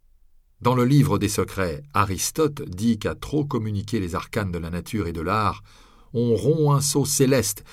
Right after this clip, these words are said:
et de nombreux maux pourraient s'en suivre. Ce qui ne veut pas dire que les secrets ne doivent pas être dévoilés,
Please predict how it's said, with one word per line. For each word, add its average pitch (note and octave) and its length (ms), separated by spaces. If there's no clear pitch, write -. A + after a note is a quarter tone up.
et B2 140
de A2 120
nombreux A#2 460
maux A2+ 300
pourraient G#2 260
s'en F#2+ 180
suivre. D2+ 460
Ce - 140
qui G2 240
ne D#2+ 140
veut D2 160
pas D2 140
dire B2 240
que - 100
les E2 100
secrets G2+ 480
ne A#2 80
doivent G#2 220
pas F#2+ 220
être F2 300
dévoilés, A2+ 520